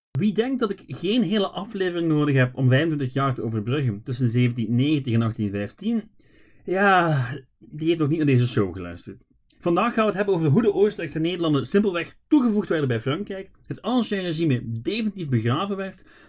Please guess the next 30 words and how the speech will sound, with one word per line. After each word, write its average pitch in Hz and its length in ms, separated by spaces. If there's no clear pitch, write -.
de 139 80
basis 226 320
van 202 80
ons 165 100
moderne 156 320
rechtssysteem 156 520
werd 117 140
vastgelegd 165 420
en 135 120
waarom 185 180
in 165 120
achttien 214 320
vijftien 151 520
het 127 200
plots, - 500
na 147 200
een 156 100
effectieve 202 440
scheiding 165 400
van 131 160
meer 220 180
dan 214 140
tweehonderd 156 480
jaar, 113 340
tot - 180
een 127 240
hereniging 165 800
der 135 160
Nederlanden 104 680
kwam. - 360